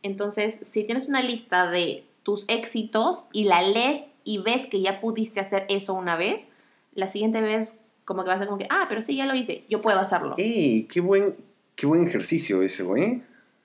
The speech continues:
Speaker 1: Eso lo vi, ¿sabes dónde? En mi cursito de los enneagramas,
Speaker 2: Ajá.
Speaker 1: que por mi tipo, como yo quiero seguridad para hacer algo,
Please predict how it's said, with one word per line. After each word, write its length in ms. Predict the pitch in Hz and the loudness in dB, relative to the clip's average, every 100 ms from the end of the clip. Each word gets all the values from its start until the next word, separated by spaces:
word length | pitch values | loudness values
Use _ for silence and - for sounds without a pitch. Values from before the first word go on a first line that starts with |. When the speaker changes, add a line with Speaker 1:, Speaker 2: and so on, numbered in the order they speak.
| - | -2
Speaker 1:
Eso 280 | 277 285 302 | 0 2 4
lo 120 | 254 | 4
vi, 80 | 262 | 2
¿sabes 320 | 269 254 254 | 2 2 2
dónde? 400 | 240 226 226 233 - | 0 0 0 -2 -2
En 380 | 220 208 202 | 0 0 -2
mi 100 | 202 | -2
cursito 540 | 202 196 - 220 220 226 | -2 -4 -4 -4 -2 -2
de 160 | 214 | -2
los 180 | 190 185 | -2 -4
enneagramas, 680 | 190 180 175 185 185 220 453 - | -6 -4 0 0 2 0 -4 -4
Speaker 2:
Ajá. 420 | 117 110 92 127 - - | -2 0 0 -2 -4 -4
Speaker 1:
que 100 | 208 | -2
por 200 | 208 196 | 0 0
mi 160 | 196 | 0
tipo, 280 | 196 226 233 | -2 -4 -4
como 180 | 226 190 | -2 0
yo 140 | 190 202 | 0 0
quiero 260 | 240 262 | -2 -2
seguridad 560 | 262 214 196 180 180 180 | -2 -2 0 0 0 0
para 200 | 190 180 | -2 -2
hacer 200 | 170 180 | -2 0
algo, 460 | 170 160 202 - | 0 0 -4 -4